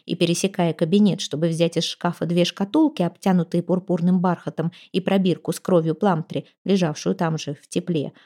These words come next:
он думал о том, как же выбраться из клиники. Чтобы руки были свободны, нужно будет навьючить сдвоенный манекен на лонг Джона Бича, решил он, тем более, что Однорукий заслужил себе прочную репутацию совершенного безумца.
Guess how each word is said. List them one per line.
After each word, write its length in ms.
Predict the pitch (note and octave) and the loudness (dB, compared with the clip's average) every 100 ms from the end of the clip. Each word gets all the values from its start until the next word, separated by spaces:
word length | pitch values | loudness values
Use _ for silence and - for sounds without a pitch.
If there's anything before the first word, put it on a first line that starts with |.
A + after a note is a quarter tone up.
| _ _ - | _ _ 2
он 240 | B3+ C#4 | 4 6
думал 260 | D4+ C#4+ C4+ | 6 6 6
о 100 | B3+ | 4
том, 400 | C4 D4 C#4 C4+ - | 4 4 4 0 -2
как 240 | C#4 C4+ | 2 2
же 160 | A#3+ C4 | 4 4
выбраться 440 | B3+ G#3+ A#3 - | 4 2 0 2
из 140 | A#3 - | 0 2
клиники. 600 | C4+ C4 F3 D#3 F#3+ - - - | 2 4 4 0 -6 -8 -14 -20
Чтобы 320 | - - C4 F4 | -10 0 4 6
руки 260 | C4 - | 6 4
были 220 | E3 F3 | 2 2
свободны, 600 | D#3+ F#3 A3+ C#4+ D#4+ G3+ | 2 0 0 2 4 6
нужно 300 | G#3 B3+ A#3+ | 6 4 4
будет 320 | A3 A#3+ A3+ G3+ | 2 2 0 2
навьючить 640 | A3 G#3+ B3 B3 G#3+ E3+ | 2 2 0 0 -2 -4
сдвоенный 460 | D#3 G3 A#3 G3 G3 | -2 2 4 6 6
манекен 680 | G3+ A3+ A#3 G3 F3 E3+ | 6 6 2 0 0 0
на 140 | E3+ G3 | 0 0
лонг 320 | G#3 F3 D#3+ | 0 0 -2
Джона 280 | F#3 F#3 F#3+ | -2 0 0
Бича, 420 | C4 A#3+ - C#3+ - - - | 0 -2 -4 -6 -10 -18 -6
решил 400 | E3 E3+ F3+ F3+ | -4 0 2 4
он, 200 | E3 D3+ | 4 2
тем 220 | E3+ A#3 | 0 0
более, 240 | C4 F4 C#4+ | 4 4 4
что 200 | - A3 | 2 0
Однорукий 520 | F#3 G3 B3+ C4 A3 | 2 2 2 2 0
заслужил 540 | F#3+ G3 F#3 F3 A#3+ | 0 0 0 2 0
себе 260 | B3+ G3+ G3+ | 0 0 -2
прочную 480 | G3+ F#3 F3+ E3 E3+ | 0 -4 -2 -2 -2
репутацию 600 | E3 - - F4 - C4 | -2 -4 -2 -4 -2 -4
совершенного 680 | - F#3+ - F3+ F#3 F3+ F3+ | -2 -2 -2 0 2 2 0
безумца. 640 | F3 E3 D3+ - - | 0 -2 -4 -8 -10